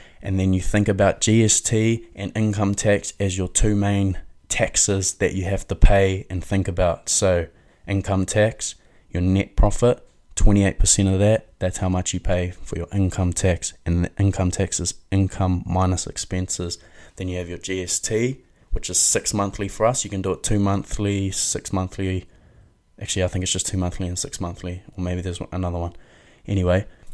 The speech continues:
your G S T is how much G S T you paid on your sales,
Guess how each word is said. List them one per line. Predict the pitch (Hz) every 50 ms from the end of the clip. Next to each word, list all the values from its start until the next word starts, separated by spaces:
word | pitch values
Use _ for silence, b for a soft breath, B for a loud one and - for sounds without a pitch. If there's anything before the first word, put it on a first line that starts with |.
| b b -
your | - 92 85
G | - - 95 101 107
S | 107 104 -
T | - - - 107 104 107 123 139 165 b b b b b
is | b 104 -
how | - - 101 98
much | 98 95 - - -
G | - 98 98
S | 98 -
T | - -
you | 101 98 98 92
paid | - - 104 101 101 101
on | 98 98
your | 95 90 87
sales, | - - - 104 98 110 117 135 143 156 160 - - -